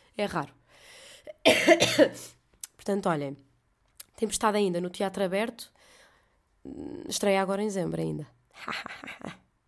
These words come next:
Porquê é que não digo a data? Porque não sei bem ainda. <laughs> Então, hum, o que é que aconteceu esta semana de impactante?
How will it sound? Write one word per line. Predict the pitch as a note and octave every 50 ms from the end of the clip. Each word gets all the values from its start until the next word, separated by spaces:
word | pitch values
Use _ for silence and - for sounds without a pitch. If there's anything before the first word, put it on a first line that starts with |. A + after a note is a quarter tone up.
| _ _ _ _ _ _ _
Porquê | _ - G#3+
é | G#3
que | -
não | G#3+ G#3
digo | G#3 G3 G#3
a | F#3
data? | F3+ D#3 D#3 - D#3+
Porque | - - F#3 F#3 - - F#3+
não | F#3 F#3
sei | F#3 - - F3
bem | - - - - - _ _ - -
ainda. | B3+ - - _ - F#3 - - - - _ _ - - - - - - - - - -
<laughs> | A3 F#3 - - - - - - - - - - - _ _ _ -
Então, | A#3+ A#3+ A#3 B3+ B3 G3+ F#3 F#3 F#3 F#3 - _ - A#3+ A#3 A3+ A3+ A3+ A3+
hum, | A3+ A3 A3 A3 G#3 G3 G3 - _ _ _ _ _ -
o | -
que | -
é | C4+
que | B3+
aconteceu | A#3+ C4+ B3+ - C#4+ C4+
esta | - - B3+
semana | - - C4+ C4 C4 C4 C4 C4 C4
de | A#3 B3+
impactante? | B3+ A#3+ - C4 - - - G#3+ E3+ E3 D#3 - - - -